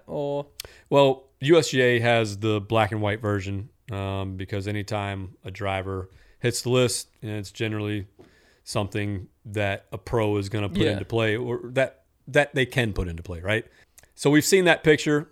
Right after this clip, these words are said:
Speaker 2: and for anybody out there that's interested in taking a look, that driver and the information that we know right now is also on My Golf Spy. Uh, but Tony,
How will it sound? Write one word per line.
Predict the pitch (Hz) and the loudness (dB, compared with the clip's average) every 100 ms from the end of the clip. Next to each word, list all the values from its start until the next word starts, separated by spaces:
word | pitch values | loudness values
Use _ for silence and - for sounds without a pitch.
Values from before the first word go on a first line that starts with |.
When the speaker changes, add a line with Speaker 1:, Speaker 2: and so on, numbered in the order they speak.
| - | -8
Speaker 2:
and | 117 117 117 117 | -2 0 0 0
for | 127 | 0
anybody | 139 127 123 | 0 4 4
out | 123 127 | 4 2
there | 117 | 0
that's | 110 127 | 0 -2
interested | 113 117 - 110 | -2 -4 -2 -4
in | 107 | 0
taking | 123 117 | -2 -2
a | 110 | -2
look, | 113 113 - _ _ - | -2 -4 -10 _ _ -2
that | 127 131 | 2 2
driver | 117 120 120 117 117 117 | 2 2 4 2 2 0
and | 120 110 110 | -2 -4 -2
the | 113 | -4
information | 113 120 117 113 113 | -4 -2 0 0 -4
that | 110 | -4
we | 107 | -4
know | 110 110 | 0 0
right | 107 107 | 0 -2
now | 107 107 | -2 -2
is | 101 | -2
also | 107 104 - 107 104 | -2 -2 -2 -2 -2
on | 113 101 | -4 -6
My | 101 98 | -4 -2
Golf | 104 98 | -2 -4
Spy. | - 107 104 98 _ _ _ - | -2 -2 -2 -4 _ _ _ -10
Uh, | 107 104 104 98 | -2 0 0 0
but | 113 127 | -2 0
Tony, | 170 190 180 | 4 4 4